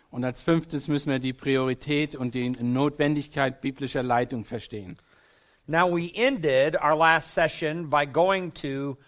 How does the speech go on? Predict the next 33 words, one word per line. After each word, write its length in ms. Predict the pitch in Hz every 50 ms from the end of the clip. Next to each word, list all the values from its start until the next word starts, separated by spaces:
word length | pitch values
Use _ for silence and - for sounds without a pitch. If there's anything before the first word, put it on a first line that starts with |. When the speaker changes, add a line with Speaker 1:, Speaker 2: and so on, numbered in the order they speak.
| _ _ _
Speaker 2:
First 420 | _ - - 180 190 190 - - -
Timothy 360 | 185 160 151 123 147 156 147
chapter 360 | - - 156 147 151 151 147
four 320 | - - 190 170 175 175
and 100 | 165 147
verse 240 | 127 147 147 139 -
sixteen. 640 | - 156 - - - - - 180 175 156 131 120 131
Speaker 1:
Und 200 | 127 123 123 117
wir 140 | 131 127 127
haben, 200 | 131 135 139 135
unser 380 | 139 123 127 131 123 135 131 127
letzter 600 | 127 139 143 - - - - - 139 135 131 131
Vers 580 | 120 135 127 - - 147 135 139 139 135 - -
war, 340 | 135 127 127 127 127 123 - -
äh, 260 | 123 120 120 123 120 - _ - - -
erster 380 | 139 139 147 143 - 147 135
Timotheus, 840 | - - 139 135 135 135 135 131 135 139 131 131 131 127 - - - _ _ _ _ _ _ _ _ _
äh, 460 | - 123 123 123 120 120 120 123 127 - - - _
zwei, 540 | - - - - 135 131 131 131 131 131 135
äh, 120 | 131 123
vier, 260 | - - 165 151 143 135
Vers 280 | - 147 131 117 -
sechzehn. 600 | - 131 - - - - - - 104 95 82 - - _ _ _ _ _
Speaker 2:
And 160 | - 123 131
we 160 | 147 170 185
wanna 200 | 180 180 165 165
go 160 | 143 147 160
back 380 | 143 156 147 139 139 - - 139
there 340 | 143 143 143 139 143 143 - -
and 580 | 127 131 127 123 120 123 123 117 - 107 107 113
begin 640 | 143 135 117 110 101 165 190 190 170 156 151 160
our 220 | - 147 139 143
session 600 | 135 - - 143 127 - - 131 127 123 127 123